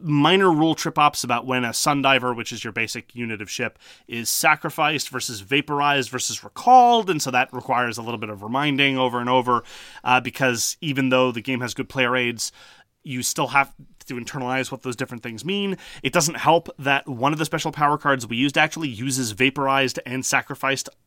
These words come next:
th-, the same time, which is not, they're not the same, and so it was bad that they used both of them. So the theme is great, looks marvelous,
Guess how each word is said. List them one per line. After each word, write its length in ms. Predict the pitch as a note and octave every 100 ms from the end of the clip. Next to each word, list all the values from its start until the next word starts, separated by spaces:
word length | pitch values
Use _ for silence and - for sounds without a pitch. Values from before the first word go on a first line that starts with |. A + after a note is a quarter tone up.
| _ D3+
th-, 160 | A#2+ - -
the 140 | C3+ C3+
same 460 | - B2 B2+ B2+
time, 560 | - - A#2 C3+ G#3+ C#4+ - - - -
which 180 | A#2
is 120 | A#2+ B2
not, 360 | B2 C3+ - _
they're 200 | C#3 C3+
not 200 | C#3 -
the 60 | D3+
same, 380 | - D#3+ A3+ D4
and 120 | F#3+
so 120 | C3+
it 40 | C3
was 100 | A#2
bad 240 | A#2 A#2+
that 60 | A#2
they 80 | B2+
used 200 | C3 C3
both 160 | D#3
of 60 | F3+
them. 140 | A3 - - -
So 120 | - F3
the 80 | E3
theme 200 | B3 C#4
is 100 | F#3
great, 300 | E3 D#3+ - -
looks 280 | E3+ -
marvelous, 580 | D#3 D3 C3 C#3 C3 -